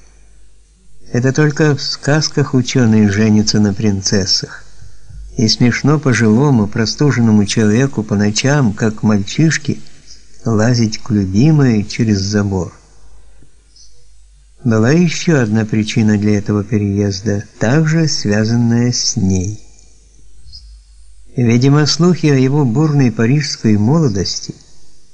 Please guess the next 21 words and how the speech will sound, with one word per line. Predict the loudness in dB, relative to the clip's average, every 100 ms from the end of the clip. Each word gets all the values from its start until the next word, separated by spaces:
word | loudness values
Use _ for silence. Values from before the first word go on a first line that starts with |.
| -20 -8
о | -2 0
связи | 2 2 2 2 2 2
с | 0
Еленой | 2 2 2 2 2 2
Янс, | 0 2 2 0 -2 -6 -10 -20 -20 -20 -20 -20 -6
о | 0
незаконной | 2 2 0 2 2 4 2
дочери, | 0 0 0 0 0 0 -2 -10 -20 -16 -6
скончавшейся | -2 0 0 2 0 2 0 0 0
в | -2 -6
тысяча | -2 0 0 0 -2
шестьсот | 0 0 0 0
сороковом | 0 0 0 0 0 2
году, | 0 0 -2 -2 -8 -20 -20 -20 -20 -18 -16 -16 -16 -18 -20 -20 -20 -18 -14 -10 -10 -10 -12 -4
дошли | 0 2 2 2 2
до | 4
его | 4 4
недругов | 4 4 2 2 0 2 0 0 -2
из | -2
числа | 0 -2 0 0 -2 -2
утрехтских | -2 0 0 0 0 -2 -4 0 0